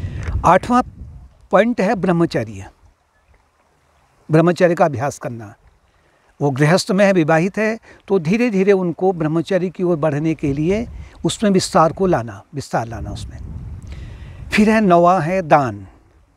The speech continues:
दान का तात्पर्य है किसी प्रकार का दान हो, वाणी का दान है, धन का दान है, विद्या का दान है,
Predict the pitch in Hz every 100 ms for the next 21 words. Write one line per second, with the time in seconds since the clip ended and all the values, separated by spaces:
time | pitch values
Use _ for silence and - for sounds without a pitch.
0 | - 143 185 233 226 208 196 185 208 214
1 | 214 254 - 247 226 180 151 147 135 131
2 | 196 233 _ _ 131 147 165 160 151 147
3 | 139 160 190 _ _ 131 156 160 151 143
4 | 147 135 160 196 _ _ _ _ _ _
5 | - 151 160 160 127 139 143 135 160